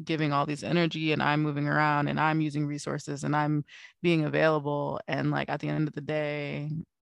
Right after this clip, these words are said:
it's not giving reciprocity. And I don't do shit expecting shit to g-,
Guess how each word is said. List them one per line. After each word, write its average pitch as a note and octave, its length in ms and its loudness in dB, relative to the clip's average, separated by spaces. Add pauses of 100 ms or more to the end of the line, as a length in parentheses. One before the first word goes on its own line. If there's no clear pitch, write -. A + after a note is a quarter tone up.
(180)
it's F3 200 -6
not D#3+ 220 2
giving D3+ 420 -2
reciprocity. C#3+ 800 -4 (300)
And F#3+ 100 6
I B3 140 10
don't G3+ 100 6
do A3 140 2
shit E3 300 2
expecting E3 400 0
shit E3 200 -6
to C#3 80 -14
g-, A#2+ 120 -12